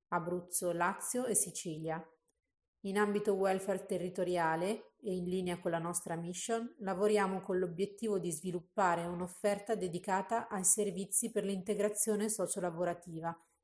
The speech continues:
delle persone diversamente abili. Per questo abbiamo aderito al piano lift della provincia di Monza e della Brianza. Abbiamo quindici filiali operative in Italia,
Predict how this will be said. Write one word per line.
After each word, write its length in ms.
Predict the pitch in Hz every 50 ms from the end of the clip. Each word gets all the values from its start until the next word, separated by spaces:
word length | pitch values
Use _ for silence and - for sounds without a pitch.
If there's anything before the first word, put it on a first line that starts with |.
| _ _
delle 240 | - 196 196 202 196
persone 460 | 208 208 208 - - 208 196 196 202
diversamente 800 | 202 214 208 208 208 - 240 220 185 151 147 156 160 - 185 165
abili. 440 | 151 143 151 156 160 160 165 170 - - _ _ _ _ _ _ _ _
Per 160 | _ 185 175
questo 380 | - - 208 208 208 - - 240
abbiamo 300 | 220 202 196 175 170 175
aderito 400 | 175 170 180 175 185 180 - 185
al 100 | 170 170
piano 280 | - 185 170 170 180 185
lift 380 | 180 190 202 - - - 247 233
della 220 | 196 214 185 165
provincia 440 | - - 196 180 175 170 160 - 180
di 100 | 180 185
Monza 340 | 175 165 160 160 160 - 180
e 40 |
della 180 | 165 170 170 165
Brianza. 680 | 160 170 160 151 135 135 156 151 - - 170 160 - - _ _ _ _ _ _ _
Abbiamo 420 | 180 170 170 190 185 180 185 180
quindici 460 | 185 - 196 185 190 185 180 - -
filiali 420 | - - 202 180 180 180 175 175 180
operative 600 | 175 175 190 170 170 165 - - 190 185 170 170
in 160 | 170 165 160
Italia, 580 | 160 160 - 170 170 170 175 180 196 214 247